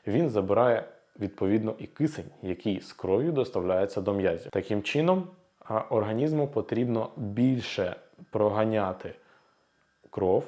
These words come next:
щоб більше кисню доставити і туди, і туди. Відповідно цього збільшується пульс. Дуже просто. Тепло теж впливає на ваш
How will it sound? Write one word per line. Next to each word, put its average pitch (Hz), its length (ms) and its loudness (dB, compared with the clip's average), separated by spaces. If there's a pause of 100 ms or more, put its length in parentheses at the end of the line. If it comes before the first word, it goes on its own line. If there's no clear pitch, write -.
(480)
щоб - 240 -4
більше 107 480 0
кисню 113 360 -2
доставити 107 800 2
і 113 60 -8
туди, 95 380 -2
і 101 60 0
туди. 95 340 -2 (140)
Відповідно 104 640 0
цього 180 460 2 (140)
збільшується 104 640 -2
пульс. 143 320 -6 (280)
Дуже 98 240 -2
просто. - 380 -4 (200)
Тепло 101 560 2 (640)
теж 110 220 4
впливає 101 760 2 (380)
на 101 460 0
ваш - 380 2